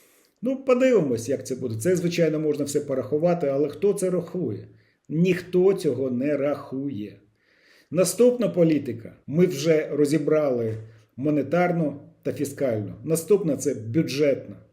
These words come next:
Це головна проблема України. Величезний, неефективний державний апарат. І родина Крупи це нам зараз показала. Пам'ятаєте цей чоловік, який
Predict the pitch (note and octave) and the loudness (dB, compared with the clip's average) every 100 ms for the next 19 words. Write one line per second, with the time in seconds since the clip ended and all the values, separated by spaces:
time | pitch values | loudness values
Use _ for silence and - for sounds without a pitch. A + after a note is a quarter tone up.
0 | _ _ _ _ _ - D#3 E3+ F3+ F#3 | _ _ _ _ _ 0 2 4 6 6
1 | G3 G3+ - E3+ D3 E3+ F3 D3 B2+ B2+ | 4 0 2 2 4 2 2 2 0 0
2 | B2+ C3 C#3+ A2 A2 - _ _ _ _ | -2 0 -2 -4 -10 -20 _ _ _ _
3 | _ _ - A2+ G3 G3 F#3 - F#3 G3+ | _ _ -10 4 8 8 8 4 4 4
4 | F3+ C3+ G#2+ - - - F#3 G#3+ F3 F3+ | 2 -4 -8 -10 -12 -2 2 4 4 4
5 | E3+ - F3+ F#3+ E3+ A#2+ A2 A#2 D#3 D3 | 0 2 4 4 2 -2 -6 0 2 2
6 | C3 D3+ C#3+ C#3 A#2+ A2+ C3 C3+ C3 A2+ | 2 0 0 -2 -6 -8 -12 -6 -4 -4
7 | G#2 - - F#3+ - E3+ F3+ E3+ E3 G3 | -6 -10 -6 -6 -4 4 6 8 8 8
8 | F3 C3+ - - D#3 - F#3+ A#3+ A#3+ - | 6 2 0 0 0 4 6 6 2 -4
9 | - _ _ _ - E3 F3 E3+ D#3+ D3+ | -20 _ _ _ 0 6 6 6 2 0
10 | - - - - A#2 A2+ D3 D3+ C#3+ - | -6 -16 -20 -14 -4 2 4 4 0 -4
11 | - _ _ _ _ - A#2+ C#3 B2 B2 | -14 _ _ _ _ -2 0 2 2 0
12 | G#2 F2 - - D#3 E3 E3 G3 G3 F3 | -2 -6 -14 -2 2 2 4 6 6 6
13 | D3 C#3 C#3+ C3 - C#3+ C#3+ C#3+ G#3 D3 | 2 -2 -2 -2 0 2 2 2 -2 -2
14 | - C3+ C3 A#2+ | -4 -4 -4 -4